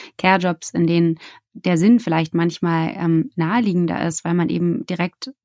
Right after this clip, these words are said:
im besten Fall mit Menschen im Kontakt ist, wobei ja auch das durch die Bürokratisierung und den Abbau irgendwie von, ähm, oder den, den, den Zeitmangel in diesen Berufen auch nicht mehr immer der Fall ist. Ähm, aber dass sozusagen Jobs, in denen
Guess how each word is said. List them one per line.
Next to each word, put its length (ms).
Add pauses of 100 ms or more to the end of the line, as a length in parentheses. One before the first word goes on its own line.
(120)
im 160
besten 260
Fall 140
mit 160
Menschen 320
im 100
Kontakt 460
ist, 120
wobei 160
ja 160
auch 100
das 300
durch 200
die 220 (280)
Bürokratisierung 1000
und 240 (300)
den 140
Abbau 540
irgendwie 480 (260)
von, 560
ähm, 300
oder 180
den, 300
den, 180
den 140
Zeitmangel 580
in 80
diesen 220
Berufen 440 (360)
auch 220
nicht 180
mehr 120
immer 160
der 120
Fall 280
ist. 260 (520)
Ähm, 360
aber 200
dass 320 (240)
sozusagen 540
Jobs, 380
in 160
denen 420